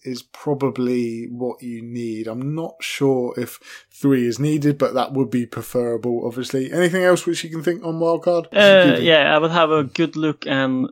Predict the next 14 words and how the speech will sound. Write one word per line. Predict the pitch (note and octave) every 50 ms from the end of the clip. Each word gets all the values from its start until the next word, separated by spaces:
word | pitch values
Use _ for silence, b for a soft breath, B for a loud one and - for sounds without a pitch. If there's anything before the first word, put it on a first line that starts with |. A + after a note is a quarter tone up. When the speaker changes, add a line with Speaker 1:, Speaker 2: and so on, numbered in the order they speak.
| _ _ -
Speaker 2:
at, | C3 C3 C3 _ _ - C3+
uh, | C3 C3 B2+ B2
who | - - - D3 D3 D3 C#3+ C#3+
plays | C3+ - - - C#3 C3 B2+ B2+ C3 B2+ -
Aston | - C#3 C3 C3+ - - C#3+ C#3 C#3
Villa | D3 D3+ D3+ D#3 D#3 -
and | C#3+ C3+ C3 C3 B2
who | - C#3 C3+ C3+ C3
plays | _ - - B2+ A#2+ B2 B2 - - G2
Speaker 1:
Yeah. | F#2 -
Speaker 2:
Norwich. | B2+ A#2+ B2 B2+ A#2+ - - - - - - -
Speaker 1:
Targeting | - - G#2 G2+ G2 - G#2 F2+ F#2+ G2 F#2+
teams, | - - G2 G2 F#2 F2+ - -
yeah. | - F2+